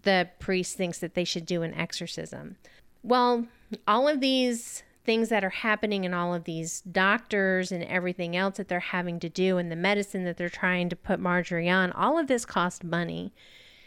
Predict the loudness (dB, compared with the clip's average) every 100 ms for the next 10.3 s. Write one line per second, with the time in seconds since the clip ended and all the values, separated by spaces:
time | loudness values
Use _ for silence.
0 | -4 0 0 2 2 2 2 2 0 0
1 | 2 2 2 0 -2 -4 -2 0 -2 -6
2 | -14 _ -20 -20 -4 2 2 4 4 2
3 | 0 0 0 0 0 0 -2 0 0 -2
4 | -2 -4 -4 -6 -8 -12 -18 -20 -20 -20
5 | -20 -18 -6 0 2 4 2 0 -2 0
6 | 2 2 0 -4 -2 0 -2 -6 -14 -4
7 | 0 0 0 -6 -6 -2 0 0 0 -2
8 | -6 -20 _ _ _ _ _ _ _ _
9 | _ _ _ 2 4 4 4 4 4 4
10 | 2 -2 -4